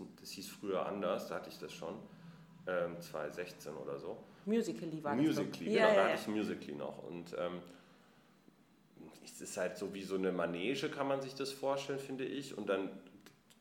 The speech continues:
Speaker 1: kommt halt irgendwie randomly komisches Zeug, ja.
Speaker 2: Ja.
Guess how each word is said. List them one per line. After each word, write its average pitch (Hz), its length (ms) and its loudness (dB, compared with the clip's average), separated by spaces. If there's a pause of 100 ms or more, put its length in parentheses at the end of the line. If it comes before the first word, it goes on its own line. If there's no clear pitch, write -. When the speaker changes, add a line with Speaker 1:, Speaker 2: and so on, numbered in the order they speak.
(160)
Speaker 1:
kommt 117 240 2
halt 104 200 4
irgendwie 107 400 0 (140)
randomly 98 760 4 (300)
komisches 98 440 -2
Zeug, 60 380 -2
ja. - 100 4
Speaker 2:
Ja. - 80 4